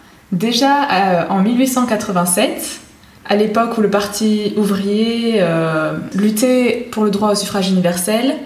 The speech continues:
les femmes, elles aussi, le réclamaient. Elles ne voulaient pas d'un suffrage universel réservé à tous les hommes, mais comprenant également les femmes. Et certaines de ces réunions étaient réservées aux femmes, donc interdites aux hommes. Et déjà à l'époque, les forces armées ont voulu empêcher ça,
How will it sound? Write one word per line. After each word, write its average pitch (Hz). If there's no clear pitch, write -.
les 208
femmes, 240
elles 214
aussi, 226
le 220
réclamaient. 202
Elles 190
ne 190
voulaient 196
pas 226
d'un 190
suffrage 190
universel 196
réservé 202
à 190
tous 208
les 202
hommes, 220
mais 196
comprenant 196
également 165
les 156
femmes. 202
Et 269
certaines 262
de 262
ces 226
réunions 214
étaient 208
réservées 208
aux 175
femmes, 220
donc 185
interdites 202
aux 170
hommes. 240
Et 226
déjà 247
à 233
l'époque, 214
les 196
forces 226
armées 220
ont 226
voulu 196
empêcher 220
ça, 214